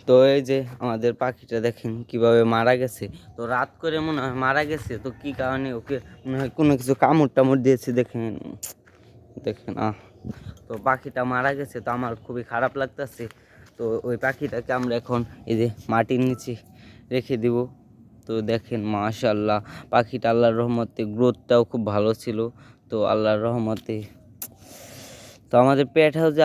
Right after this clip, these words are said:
আসার পরেই সব কিছুই দেখেন কীরকম মানে আর ভালো লাগে না। তো আমরা আগে মানে এটার জন্যই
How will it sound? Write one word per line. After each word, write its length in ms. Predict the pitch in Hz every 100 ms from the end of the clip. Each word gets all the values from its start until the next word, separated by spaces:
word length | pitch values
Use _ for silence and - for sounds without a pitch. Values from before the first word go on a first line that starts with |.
| 151
আসার 200 | 160 143 151
পরেই 320 | 156 147 156 165 - -
সব 140 | 120 -
কিছুই 300 | 147 139 131 110
দেখেন 220 | 110 113 107 -
কীরকম 460 | 123 113 - 104 104 104
মানে 240 | 104 101 98 - _ - _ _ - -
আর 100 | - - 101
ভালো 200 | 104 107 117
লাগে 220 | 113 107 101
না। 60 | 104 - - -
তো 60 | - 110
আমরা 160 | 117 117
আগে 180 | 113 123 120 - -
মানে 140 | 110 110 107
এটার 220 | 120 113
জন্যই 280 | 123 123 131